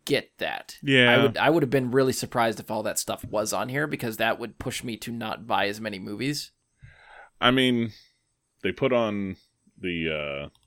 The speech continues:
Speaker 2: the big documentary, the long one.
Speaker 1: Right. And that, that I appreciate, 'cause that, you know, that's exclusive to the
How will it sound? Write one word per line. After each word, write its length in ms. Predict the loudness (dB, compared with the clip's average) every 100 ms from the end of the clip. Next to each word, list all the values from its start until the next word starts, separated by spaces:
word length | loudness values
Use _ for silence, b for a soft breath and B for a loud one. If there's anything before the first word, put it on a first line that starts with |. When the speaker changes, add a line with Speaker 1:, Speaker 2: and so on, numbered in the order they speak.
| _ _ _ _ _
Speaker 2:
the 80 | -2
big 240 | 2 2
documentary, 640 | 0 -6 -8 -12 -12 -12 -10
the 80 | -4
long 320 | 0 0 0
one. 240 | -8 -14 -18 b b b b b b 0
Speaker 1:
Right. 300 | 2 2 0 _ _ -8
And 160 | -2 8
that, 300 | 8 8 6
that 180 | 8 8
I 40 |
appreciate, 400 | 6 0 -2 -4
'cause 120 | -4 0
that, 260 | 2 0 -8 -10
you 120 | -2
know, 200 | 0 2
that's 260 | 2 2 2
exclusive 440 | 0 0 0 -4
to 100 | -6
the 200 | -6